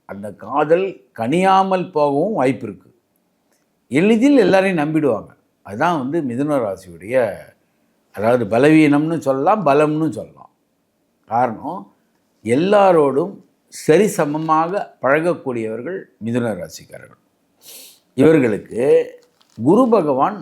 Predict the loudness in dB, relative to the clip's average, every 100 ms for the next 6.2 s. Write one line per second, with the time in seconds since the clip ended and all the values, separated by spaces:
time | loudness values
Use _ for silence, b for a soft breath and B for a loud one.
0 | -4 0 2 2 0 -4 -6 -8 -6 -4
1 | -2 -2 -4 -12 -20 _ _ _ -12 -6
2 | -2 2 2 2 2 2 0 -4 -6 -6
3 | -8 -10 _ _ _ -12 -8 -6 -2 2
4 | 2 2 2 2 2 -2 -4 -4 -2 0
5 | 2 4 2 0 0 0 2 2 0 -2
6 | -6